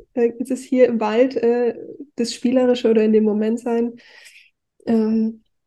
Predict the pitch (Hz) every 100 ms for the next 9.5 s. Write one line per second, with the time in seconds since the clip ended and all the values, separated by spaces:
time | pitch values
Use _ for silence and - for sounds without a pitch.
0 | _ 240 254 208 - 226 214 226 214 -
1 | 226 226 226 - 226 226 - 214 214 214
2 | 214 - 226 - 214 220 220 208 247 -
3 | 233 233 - 226 214 - - - 277 -
4 | - - 226 226 - 233 220 226 226 -
5 | 208 208 202 - - 214 214 - 240 220
6 | 247 226 214 - 233 226 - 220 233 -
7 | 226 226 233 196 208 220 214 208 220 226
8 | 226 214 - 226 220 214 196 202 208 196
9 | 202 - 214 - -